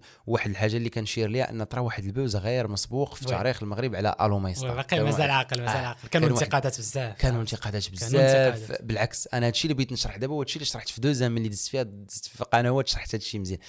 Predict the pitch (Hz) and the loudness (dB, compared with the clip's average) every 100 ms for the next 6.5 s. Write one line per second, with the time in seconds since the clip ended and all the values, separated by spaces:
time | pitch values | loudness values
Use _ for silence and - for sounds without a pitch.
0 | - - - 139 - 139 131 131 120 147 | -18 -14 0 2 4 4 6 6 6 4
1 | - 131 - _ _ - 107 - - 131 | 4 0 -2 _ _ -6 -4 -2 -2 -2
2 | - 123 110 110 113 104 101 - 110 98 | -2 -2 0 -2 -2 -2 -4 -2 -2 -4
3 | 85 _ 101 104 113 - - 170 135 107 | -8 _ -4 -2 0 -2 -2 -4 -2 4
4 | 127 110 107 113 107 113 110 110 104 90 | 6 6 2 2 2 2 2 4 2 2
5 | 92 - - 165 156 127 135 165 175 127 | 0 0 -4 -2 -2 -2 -4 -4 -2 0
6 | 117 92 87 80 - | 0 0 0 -4 -8